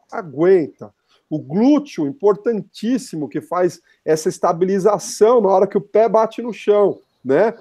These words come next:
Abdômen, o centro do corpo, importante também. Então, os caras estando, você estando com essa musculatura fortalecida, quando você correr, vai ser muito mais fácil, porque a sua postura,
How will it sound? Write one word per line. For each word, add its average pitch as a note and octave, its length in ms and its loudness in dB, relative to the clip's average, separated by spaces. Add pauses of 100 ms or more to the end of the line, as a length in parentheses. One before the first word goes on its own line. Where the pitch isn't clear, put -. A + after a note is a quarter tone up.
(200)
Abdômen, F#3+ 720 2
o E3+ 60 0
centro C#4+ 400 -4
do G#3 120 -2
corpo, C#4+ 440 -2
importante B3 760 0
também. C#3+ 260 -4
Então, B3+ 300 0 (260)
os E3 140 -14
caras A3+ 400 0
estando, A3+ 840 -4
você D3+ 300 -4
estando G#3+ 560 0
com F3+ 100 -6
essa E3 160 -8
musculatura D3 600 -4
fortalecida, C#3+ 1040 -4 (300)
quando E4 260 2
você A#3 280 4
correr, F3+ 680 4 (360)
vai C4 140 2
ser C#4+ 140 -4
muito C#4 360 -4
mais D4+ 240 -6
fácil, C4+ 520 -6 (300)
porque E3+ 220 -4
a G#3+ 100 4
sua F4+ 400 -2
postura, G#3+ 880 -2